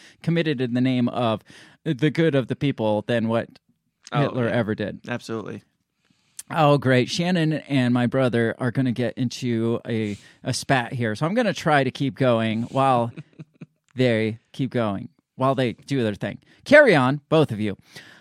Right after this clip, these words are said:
Speaker 1: Uh, three Americans died of the unknown causes at Great Exuma Island in the Bahamas, and police are investigating, officials said. Two man-, two men and a woman died at the resort,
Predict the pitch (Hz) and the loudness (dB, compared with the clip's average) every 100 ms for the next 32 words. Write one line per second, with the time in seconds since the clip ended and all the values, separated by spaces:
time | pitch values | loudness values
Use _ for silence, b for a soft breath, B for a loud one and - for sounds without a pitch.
0 | B B - 190 208 190 120 - 240 294 | B B -2 4 6 6 4 -2 -4 -2
1 | 226 208 202 175 143 139 131 135 131 139 | 2 2 0 -2 0 -2 -2 -2 0 0
2 | 131 117 107 98 113 - - _ - 135 | -2 -2 -4 -4 -8 -10 -16 _ -4 -4
3 | 135 151 170 - - 143 113 143 165 160 | -2 -2 -4 -4 -6 -6 -2 -2 0 -2
4 | - 139 139 117 113 120 120 113 143 127 | -2 -2 -2 -2 -2 -2 -2 -2 0 0
5 | 110 123 165 - 247 262 - - 180 147 | 0 -4 -8 -8 -8 -8 -4 -2 -2 0
6 | 180 - 113 113 107 107 127 - 170 - | -2 -4 -4 -4 -4 -6 -8 -4 -4 -2
7 | 170 139 - - 151 98 - - b b | -2 -4 -12 -2 0 0 -6 -20 b b
8 | b - 269 247 208 214 - - 269 254 | b -2 0 2 2 0 -2 -4 -2 2
9 | 214 214 - 165 151 156 185 139 139 147 | 4 2 0 0 0 2 0 2 2 2
10 | 156 131 131 123 151 120 | 0 -2 -2 0 0 0